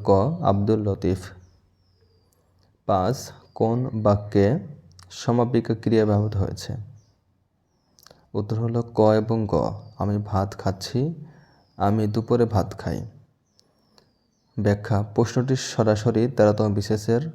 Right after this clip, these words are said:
কিন্তু তেরোতম বিসিএস এ বলেছিল অসমাপিকা ক্রিয়া কোন বাক্যে ব্যবহৃত হয়েছে। ছ-, ছয় নম্বর, সিক্ত নীলাম্বরী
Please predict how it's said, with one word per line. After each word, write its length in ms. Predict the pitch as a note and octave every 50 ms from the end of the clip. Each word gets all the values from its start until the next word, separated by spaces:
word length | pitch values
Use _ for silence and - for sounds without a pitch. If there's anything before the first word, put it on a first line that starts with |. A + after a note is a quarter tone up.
| - - _ _ _ _ _ _ _ -
কিন্তু 240 | A#2+ A2+ G#2+ G2+
তেরোতম 440 | G#2 - G#2 G#2 G#2 G#2+ A2+ G#2+ G#2
বিসিএস 440 | G#2+ G#2 G#2 - A2 A2+ A2+ - -
এ 60 | B2
বলেছিল 520 | A2 A2 G#2 G2 G#2 G2+ G#2 - G#2+ G#2 G#2
অসমাপিকা 1000 | A2 - G#2+ - - F#2+ G#2 F#2+ - - A2+ A2+ A#2+ C3+ C3+ - A#2 A#2 A#2+ A#2
ক্রিয়া 360 | - - A2+ A2 G#2+ G#2+ G#2
কোন 340 | G#2+ G#2+ - G2+ G#2 G2+ G2
বাক্যে 300 | G2+ G2 G2+ G2+ - G2+
ব্যবহৃত 260 | G2+ G2+ G2 G#2 G#2
হয়েছে। 300 | G#2 G2+ G2+ - - - - G#2+ G#2 - _ _ _ _ _ _ _ _ _ _ _ _ _ _ _ - - _ _ _ _ _ _ _ _ - - _ _ _ _ _ _ _ _ _ -
ছ-, 380 | - - - - - - -
ছয় 140 | - A#2 G#2+
নম্বর, 400 | G#2 G#2+ G#2+ G#2+ G#2 A2 B2+ D#3+ F3+ - - -
সিক্ত 500 | - - - B2+ B2 - - - - B2+
নীলাম্বরী 840 | B2 A#2+ A2 G#2 G2+ G2+ G2+ G#2 G2+ G2 F#2+ F#2 A2 C3 E3+ G3+